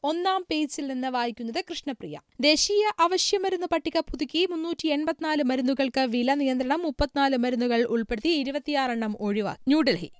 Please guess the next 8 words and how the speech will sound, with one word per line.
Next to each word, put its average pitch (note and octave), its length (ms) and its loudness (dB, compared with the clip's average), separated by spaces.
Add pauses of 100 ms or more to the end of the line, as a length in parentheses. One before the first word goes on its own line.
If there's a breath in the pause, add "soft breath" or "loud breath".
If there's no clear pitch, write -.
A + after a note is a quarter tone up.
ക്യാൻസറും F#4 540 4
ഹൃദ്രോഗവും F#4 720 -2
പ്രമേഹവും E4+ 600 0 (100)
ഉൾപ്പെടെ D4 460 0
വിവിധ D4+ 440 -2
രോഗങ്ങൾക്ക് D#4+ 720 -2
ഗുണമേന്മയുള്ള D#4 840 -2
മരുന്നുകളും C4 520 -2